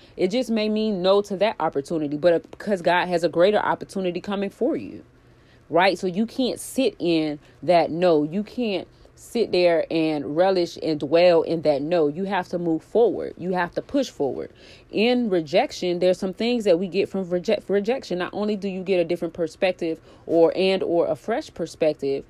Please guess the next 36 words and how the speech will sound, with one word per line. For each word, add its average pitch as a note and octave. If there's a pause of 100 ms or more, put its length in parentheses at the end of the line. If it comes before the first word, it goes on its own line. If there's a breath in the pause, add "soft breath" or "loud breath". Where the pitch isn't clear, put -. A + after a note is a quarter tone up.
(280 loud breath)
you G3+
get, F3 (260)
you A#3+
build C4+
resilience. A3+
No A3+
helps B3+
build, G#3+
the F#3
rejection A3+
helps A#3
build A3+
your A3
resilience. G#3 (360 loud breath)
That's G#3
where C4
resiliency, A#3 (320 soft breath)
um, F3+
or F#3+
resilience G3
comes D#3+
from. C#3
It's A#3+
from D#4
a C#4
no. C4 (300 soft breath)
And D#3
a C#3+
lot C4
of C4
times A3+
we A#3+
get G#3
a C#3+
hard G#3+
no. A#2